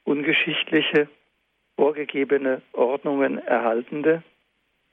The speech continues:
zum Beispiel im Taoismus und Buddhismus, und eine dynamische, geschichtliche, auf Weltveränderung gehende, jü-, jüdisch-christliche Ver-, Vision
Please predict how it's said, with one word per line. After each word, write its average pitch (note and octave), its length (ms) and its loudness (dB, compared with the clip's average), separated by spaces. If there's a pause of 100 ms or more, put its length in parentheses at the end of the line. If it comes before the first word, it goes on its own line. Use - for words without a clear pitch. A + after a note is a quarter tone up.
(120)
zum C3+ 140 -2
Beispiel C3+ 380 0
im B2 160 -6
Taoismus B2 840 -2
und B2+ 160 -2
Buddhismus, C#3+ 560 -2 (960)
und C#3+ 140 2
eine C3+ 240 2
dynamische, D3 1000 0 (400)
geschichtliche, D#3+ 840 0 (360)
auf C#3+ 220 2
Weltveränderung C#3+ 1400 -2
gehende, E3 640 0 (1600)
jü-, B2+ 200 0
jüdisch-christliche C#3 1000 2
Ver-, D3+ 260 2
Vision C#3+ 720 0